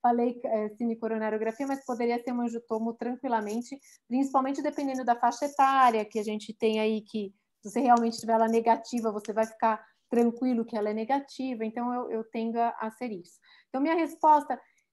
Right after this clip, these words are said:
o método não invasivo, eu sempre vou ficar com uma pulga atrás da orelha.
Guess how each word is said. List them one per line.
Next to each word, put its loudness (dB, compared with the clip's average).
o -6
método 4
não 2
invasivo, 0
eu -2
sempre 2
vou 0
ficar -2
com -8
uma -2
pulga -2
atrás -4
da -8
orelha. -8